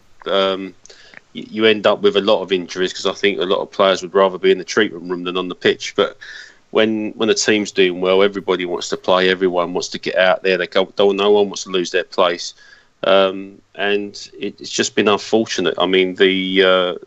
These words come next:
the injuries to Harry Winks and, um, Harry just recently were just,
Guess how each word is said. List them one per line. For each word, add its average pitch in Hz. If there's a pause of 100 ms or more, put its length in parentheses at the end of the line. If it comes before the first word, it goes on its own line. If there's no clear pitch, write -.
(460)
the 95
injuries 95
to 90 (500)
Harry 92
Winks - (100)
and, 87
um, 87 (500)
Harry 92
just 87
recently 85
were 92
just, -